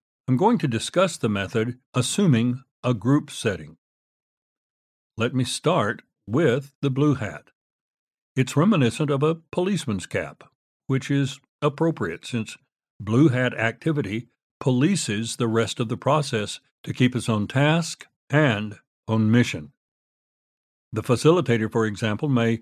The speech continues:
regularly put on a blue hat to get discussions back on track.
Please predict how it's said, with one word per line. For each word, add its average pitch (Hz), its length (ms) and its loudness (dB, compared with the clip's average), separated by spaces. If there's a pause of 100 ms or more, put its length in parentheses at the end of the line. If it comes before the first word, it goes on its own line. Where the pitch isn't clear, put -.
regularly 120 540 2
put 123 240 0
on 117 120 2
a 113 80 2
blue 123 280 2
hat 107 320 -2 (320)
to 131 80 -2
get 123 260 2
discussions 123 760 0 (120)
back 104 240 -4
on 117 160 0
track. 135 460 -2